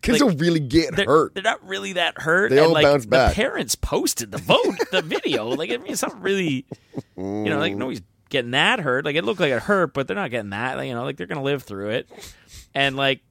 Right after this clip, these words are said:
Speaker 2: we started watching it, and, like, you could see that she was, like, struggling not to laugh. And I was like, "Yeah, like,
Speaker 1: Yeah,
Speaker 2: it's,
Speaker 1: see?
Speaker 2: it's like, it's like, it's funny somehow." Like, I feel fucking
Speaker 1: Mm.
Speaker 2: terrible, but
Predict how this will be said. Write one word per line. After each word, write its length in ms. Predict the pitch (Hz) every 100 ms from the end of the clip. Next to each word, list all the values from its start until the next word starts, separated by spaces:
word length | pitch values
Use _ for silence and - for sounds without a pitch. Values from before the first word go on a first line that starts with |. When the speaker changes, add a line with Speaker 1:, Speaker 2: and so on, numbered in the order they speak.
| _ _ _ 117
Speaker 2:
we 120 | 151 165
started 280 | 175 139
watching 360 | 139 208 220 135
it, 240 | 117 120 -
and, 160 | 127
like, 260 | 123 113 - _ -
you 100 | 139
could 140 | 143 -
see 180 | 175
that 160 | 160 120
she 80 | 123
was, 80 | 107
like, 100 | 95
struggling 400 | - 107 98 95
not 160 | 98
to 60 | 87
laugh. 400 | 107 147 107 98
And 120 | 113
I 40 | 110
was 120 | 107
like, 220 | 110 104
"Yeah, 160 | 202 214
like, 120 | 123
Speaker 1:
Yeah, 120 | -
Speaker 2:
it's, 140 | - 135
Speaker 1:
see? 240 | 147 175 -
Speaker 2:
it's 140 | -
like, 160 | 190 - -
it's 120 | -
like, 120 | 208
it's 140 | 208
funny 560 | - - 285 339 285 185
somehow." 680 | - 170 165 147 131 117 113
Like, 180 | 127 156
I 80 |
feel 180 | - 302
fucking 280 | 208 - 170
Speaker 1:
Mm. 40 | 180
Speaker 2:
terrible, 360 | 240 202 143
but 260 | 135 131